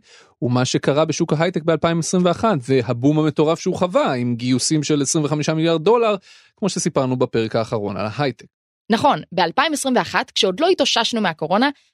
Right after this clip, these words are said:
Speaker 2: הצמיחה הענקית של עוד ועוד חברות גרמה למשרדים להתמלא בחברות חדשות. הנדל"ן המשרדי,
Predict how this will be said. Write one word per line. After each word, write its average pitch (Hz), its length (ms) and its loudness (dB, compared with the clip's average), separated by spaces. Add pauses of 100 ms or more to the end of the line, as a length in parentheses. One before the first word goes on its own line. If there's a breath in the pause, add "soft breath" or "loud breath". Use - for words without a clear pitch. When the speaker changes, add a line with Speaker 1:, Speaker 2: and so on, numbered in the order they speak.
Speaker 2:
הצמיחה 262 400 -2
הענקית 269 480 -2
של 254 160 2
עוד 285 280 0
ועוד 226 220 2
חברות 208 480 0
גרמה 170 360 -2
למשרדים 185 500 -2
להתמלא 311 600 2
בחברות 175 480 -2
חדשות. 262 420 0 (160)
הנדל"ן 165 400 -2
המשרדי, 214 560 -2